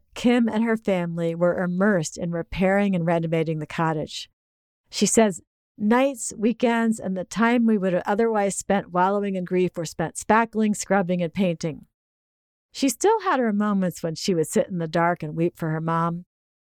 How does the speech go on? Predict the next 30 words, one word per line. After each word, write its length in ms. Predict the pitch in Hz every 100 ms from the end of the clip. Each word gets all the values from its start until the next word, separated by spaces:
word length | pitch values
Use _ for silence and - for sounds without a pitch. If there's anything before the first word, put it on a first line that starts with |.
| _
But 220 | - 190 -
Kim 320 | 226 226 226
says, 560 | 220 196 180 180 - - _ _ _ _ -
"The 100 | 202
focus 560 | - 240 262 330 -
we 140 | 269 233
poured 460 | - 214 208 208
into 280 | 196 180 185
restoring 560 | 180 175 190 190 208 202
my 160 | 180
cottage 560 | 175 - 175 175 170 -
slowly 460 | - 202 214 220 214
healed 340 | 185 185 175
our 100 | 151
broken 380 | 151 175 180 180
hearts. 520 | 165 170 160 - - _ _ _ _ _
It 160 | 202 208
kept 280 | 254 233
our 140 | 208 180
hands 460 | 185 214 226 240
and 120 | 220 202
heads 300 | 196 180 -
busy, 480 | 220 208 247 247
and 180 | - 170
our 140 | 170 170
days 400 | 185 196 208 196
had 160 | 175
a 80 | 151
new 180 | 165 185
purpose." 680 | - 185 - 160 156 -